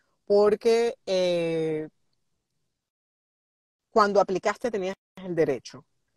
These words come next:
La ley existía y tenías el derecho en ese momento, ¿ok? Entonces yo considero que sí lo van a seguir, seguir, eh, aprobando, ¿no? Y considerando, pero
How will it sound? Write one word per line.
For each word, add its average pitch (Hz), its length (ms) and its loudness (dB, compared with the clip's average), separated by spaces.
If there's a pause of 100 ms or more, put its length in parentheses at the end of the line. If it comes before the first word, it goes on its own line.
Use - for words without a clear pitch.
(140)
La 180 160 4
ley 190 260 4
existía 208 520 0
y 233 60 2
tenías 170 320 -6
el 185 160 -6
derecho 170 600 -2
en 180 180 -2
ese 170 260 -4
momento, 131 560 -8 (340)
¿ok? - 180 -4 (240)
Entonces 185 560 4
yo 196 220 4
considero 208 420 4
que 202 100 0
sí - 120 -4
lo 170 120 6
van 170 160 2
a 180 60 -4
seguir, 160 640 0 (280)
seguir, 165 400 0 (160)
eh, 156 320 0
aprobando, 156 880 -4 (260)
¿no? 175 300 -6
Y 165 220 -2
considerando, 156 960 2
pero 190 500 4